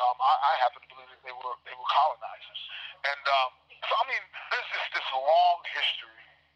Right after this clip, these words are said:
of the United States government. Um, in fact, there's a book, uh, I cannot remember, uh, who the author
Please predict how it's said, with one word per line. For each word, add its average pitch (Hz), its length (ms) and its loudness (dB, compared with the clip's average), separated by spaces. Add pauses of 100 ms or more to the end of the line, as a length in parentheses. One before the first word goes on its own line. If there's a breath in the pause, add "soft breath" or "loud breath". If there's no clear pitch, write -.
(240)
of 143 160 -2
the 135 80 -12
United 147 400 -2
States 139 240 -4
government. 123 400 -6 (160)
Um, 156 160 4
in 175 160 -6
fact, 214 240 0
there's 156 160 -6
a - 80 -12 (160)
book, - 280 -2 (1080 loud breath)
uh, 147 320 4
I - 100 -8
cannot 143 380 0
remember, 139 440 -6 (360)
uh, 131 560 4 (100)
who - 140 -8
the 127 160 -4
author 143 500 2